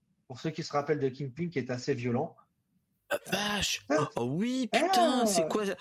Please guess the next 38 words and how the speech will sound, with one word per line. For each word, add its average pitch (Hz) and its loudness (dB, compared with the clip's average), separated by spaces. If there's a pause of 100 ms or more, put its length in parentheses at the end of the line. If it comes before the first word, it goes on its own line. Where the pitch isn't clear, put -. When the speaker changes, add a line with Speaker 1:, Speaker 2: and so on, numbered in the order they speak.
Speaker 1:
Euh, 147 0 (120)
Speaker 2:
Oh, 160 0 (140)
punaise. 165 2
Speaker 1:
oh. - 0
Speaker 2:
Oh 165 0
là 143 -2
là 151 0
là 139 -2
là 156 0
là 135 -2
là. 160 0 (760)
Ah, - 0
ça - 4
Speaker 1:
Il 120 2
Speaker 2:
fait 117 0
Speaker 1:
était 113 4
Speaker 2:
toujours 123 4
Speaker 1:
bien. 160 0
Speaker 2:
plaisir. 120 -2 (560)
Ouais. 113 0 (320)
Speaker 1:
Qu'est-ce - -2
qu'il 147 2
était 131 2
bien, 151 0
ce - 0
Speaker 2:
Oh, 123 2
Speaker 1:
jeu. 127 2
Speaker 2:
putain. - -8
Speaker 1:
Moi, 123 -4
je - -12
pense 185 0
qu'il 139 4
a 139 4
très 151 0
Speaker 2:
Oh. - 4
Speaker 1:
mal 139 4
vieilli, 131 2
mais 127 0